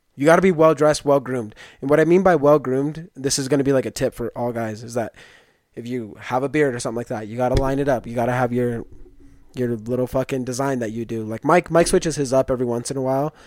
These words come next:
but for the most part, he keeps the mustache. He has, like, the lines, and then he has, like, a small goatee. That's great. If you're gonna grow a full beard, make sure you know what goes into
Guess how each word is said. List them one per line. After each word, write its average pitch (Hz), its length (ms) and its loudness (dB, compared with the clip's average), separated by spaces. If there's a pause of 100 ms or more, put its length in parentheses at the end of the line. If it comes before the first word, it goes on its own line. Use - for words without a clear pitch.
(200)
but 147 120 -4
for 175 80 0
the 160 60 -2
most 156 180 2
part, 160 120 0
he 139 40 -2
keeps 135 200 -8
the 117 60 -10
mustache. 139 640 -4
He 135 100 -12
has, 120 240 -10
like, 110 180 -10
the 110 80 -14
lines, 131 580 -6
and 120 200 -14
then 117 260 -12
he 135 100 -10
has, 120 160 -10
like, 117 120 -14
a 113 40 -12
small 147 260 -6
goatee. 123 420 -10 (460)
That's 110 180 -10
great. 107 260 -8 (300)
If 113 120 -10
you're 143 140 2
gonna 175 160 2
grow 170 200 4
a 170 40 6
full 165 220 -2
beard, 175 320 0 (440)
make 113 200 -4
sure 151 160 2
you 147 80 4
know 143 160 4
what 139 200 4
goes 127 200 0
into 131 720 -4